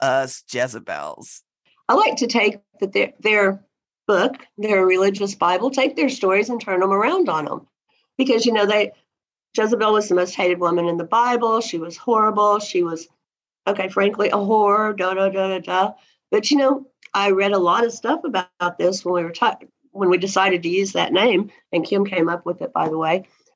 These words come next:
Speaker 2: But, um, Jezebel, there was really nothing wrong with her. She fought for her,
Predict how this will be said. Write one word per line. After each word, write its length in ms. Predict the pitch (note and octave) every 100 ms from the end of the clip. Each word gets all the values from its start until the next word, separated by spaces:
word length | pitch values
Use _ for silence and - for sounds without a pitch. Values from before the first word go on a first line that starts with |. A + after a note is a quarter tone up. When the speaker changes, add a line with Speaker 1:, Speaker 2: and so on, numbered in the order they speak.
| _
Speaker 2:
But, 320 | F#3 F#3+ F#3
um, 400 | - F#3 E3+ F#3+ - _
Jezebel, 840 | - A4+ A#4+ C5 G3+ F#3+ G#3 A#3 - _ _ _ _ _ _
there 100 | G4+
was 120 | G#4+
really 220 | G#4+ G#4+
nothing 280 | G4 F#4+ F#4
wrong 380 | F#4+ F#4+ F#4+ G4+
with 140 | C#4+ B3+
her. 220 | D#3 C#3+ _ _ _ _
She 280 | - - C#4+ -
fought 440 | G#3 G3+ - -
for 180 | E4 D4+
her, 360 | B3+ F#3 F#3+